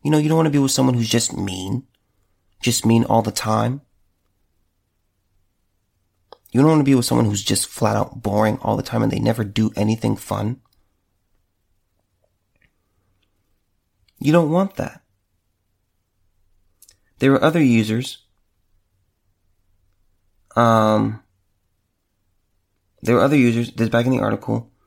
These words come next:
where they were, they said, it says, Meanwhile, other users believe that the poster went about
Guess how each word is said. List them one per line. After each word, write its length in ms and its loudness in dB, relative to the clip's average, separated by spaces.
where 540 0
they 480 2
were, 640 0
they 100 0
said, 400 -2
it 120 -8
says, 220 0
Meanwhile, 480 2
other 160 0
users 280 0
believe 240 0
that 100 -2
the 80 -16
poster 340 -2
went 240 -2
about 440 -2